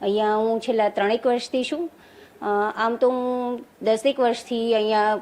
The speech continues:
પહેલાં હતી ત્યાં, એટલે દસેક વર્ષથી અહીંયા જોબ કરતી હતી, એટલે મને નવલપુરનો totally અનુભવ છે. આ એક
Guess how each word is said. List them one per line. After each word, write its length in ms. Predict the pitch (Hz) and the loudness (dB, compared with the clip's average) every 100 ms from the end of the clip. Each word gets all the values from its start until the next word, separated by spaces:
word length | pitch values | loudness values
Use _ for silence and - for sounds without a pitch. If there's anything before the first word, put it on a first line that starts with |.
| - | -2
પહેલાં 440 | 226 208 208 214 | 2 4 4 2
હતી 200 | 220 220 | -2 -4
ત્યાં, 220 | 247 240 226 | 0 2 2
એટલે 240 | 208 214 | 0 -4
દસેક 480 | 196 214 226 269 254 | 0 2 2 0 0
વર્ષથી 280 | 233 - 226 | -2 0 0
અહીંયા 200 | 214 202 | 2 0
જોબ 220 | 202 196 - | 0 -2 0
કરતી 280 | 202 185 | -2 0
હતી, 140 | 214 277 | -2 0
એટલે 200 | 226 226 | 0 0
મને 180 | 220 220 | 0 2
નવલપુરનો 560 | 208 214 208 220 220 214 | 2 0 0 -2 -2 0
totally 380 | 196 220 214 208 | 0 2 2 2
અનુભવ 380 | 202 254 269 | 2 2 2
છે. 240 | 269 302 311 - - - - | 2 -2 -8 -10 -20 -20 -10
આ 180 | - 208 | 0 2
એક 180 | 226 | 2